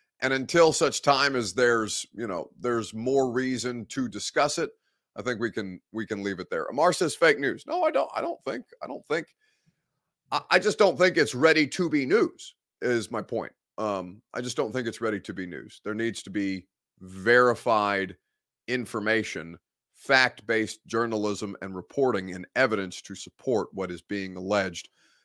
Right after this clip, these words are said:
about the Titan situation before it's out there. 'Cause like I said, I've been hearing this shit for, for a couple of months about, uh, Ran Carthon and Mike Vrabel and stuff like that behind closed doors. But, you know, I don't,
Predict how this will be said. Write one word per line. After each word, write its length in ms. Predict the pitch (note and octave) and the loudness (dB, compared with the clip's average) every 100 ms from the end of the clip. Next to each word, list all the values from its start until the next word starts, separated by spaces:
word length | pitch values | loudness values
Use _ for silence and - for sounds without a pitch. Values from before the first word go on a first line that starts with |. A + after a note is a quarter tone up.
| - | 0
about 200 | A2+ A2 | 4 4
the 80 | - | 2
Titan 320 | A#2 A2 G#2 | 2 2 0
situation 640 | B2 - C3 C#3+ C3 B2+ | -8 -4 2 4 4 -2
before 280 | A#2 - C#3 | -2 4 4
it's 140 | B2+ | 6
out 240 | C#3 A#2+ - | 6 6 2
there. 160 | - _ _ _ | -6 _ _ _
'Cause 120 | D3 | 2
like 160 | E3+ F3+ | 4 6
I 80 | F3 | 6
said, 260 | - D3 - _ - | 4 2 0 _ -4
I've 120 | F3 | 0
been 80 | F3 | 2
hearing 240 | D3+ D3+ | 2 2
this 140 | D3+ C3+ | 0 0
shit 180 | D#3+ - | -2 -2
for, 160 | D#3 - _ _ _ - | -8 -8 _ _ _ -2
for 260 | D#3 D3+ - | 4 6 4
a 80 | |
couple 300 | D3+ D#3+ D#3+ | 4 4 4
of 60 | D#3+ | 0
months 360 | F3+ - - - - | 0 -2 -8 -12 -4
about, 340 | A2 A2+ G2 - - | 2 2 2 -4 0
uh, 280 | A#2 G#2 G2 | 2 2 0
Ran 240 | G#2+ A#2 | -2 -2
Carthon 420 | G2 A#2+ G#2+ A2 G2+ | 0 0 0 -2 -4
and 100 | G2+ | -4
Mike 220 | G2 - | -6 -6
Vrabel 360 | G2+ F#2 E2 - _ _ - | -8 -6 -10 -14 _ _ -20
and 100 | G2 | -8
stuff 240 | - A#2 | -4 -2
like 180 | A#2 G#2 | -2 -2
that 180 | A2 F#2+ | -2 0
behind 300 | G2+ B2 A#2 | 0 0 -2
closed 260 | B2+ A#2 A2+ | -4 -4 -4
doors. 320 | B2 C3+ - | -4 -4 -6
But, 400 | G2+ G#2+ B2+ B2+ A#2+ | -16 -4 -4 -2 -4
you 100 | A#2+ | -4
know, 140 | G2+ | -2
I 100 | C3 | 0
don't, 200 | C3+ C3+ | 2 0